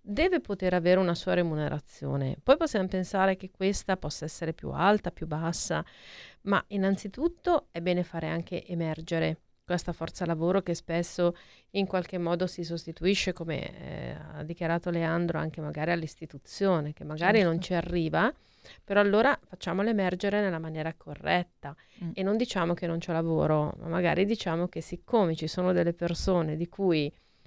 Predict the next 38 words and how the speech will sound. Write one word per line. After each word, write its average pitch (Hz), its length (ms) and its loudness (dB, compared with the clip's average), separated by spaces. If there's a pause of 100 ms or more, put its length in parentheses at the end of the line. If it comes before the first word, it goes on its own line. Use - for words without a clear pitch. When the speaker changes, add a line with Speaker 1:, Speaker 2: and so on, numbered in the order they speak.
(500)
Speaker 1:
per 185 140 6
buon 180 280 6
cuore, 165 580 8
eh, - 100 -4
Speaker 2:
Certo. 170 280 2
Speaker 1:
nessuno 185 400 2
si 214 200 -4
cura, 214 640 4
ehm, 156 720 2
<laughs> - 100 2
probabilmente 233 520 2
alcune 175 580 4
lavo-, 208 300 6
Speaker 2:
Sì. - 80 0
Speaker 1:
alcune 247 460 4
professioni 254 500 2
restano 175 340 4
scoperte. 147 720 0
Speaker 2:
Esatto, 147 400 -2
sì, 180 340 2
e 147 140 2
il 151 100 0
volontariato 156 560 4
spesso 190 340 2
fa - 140 2
emergere 151 480 4
proprio 160 300 -2
delle 135 800 2
aree 160 260 6
grigie 151 540 6
o 151 80 6
delle 160 240 6
lacune, 156 720 6
effettivamente, 151 640 4
Speaker 1:
Esatto. 156 140 2
Speaker 2:
come 147 100 6
dici 143 380 2
tu, 143 400 2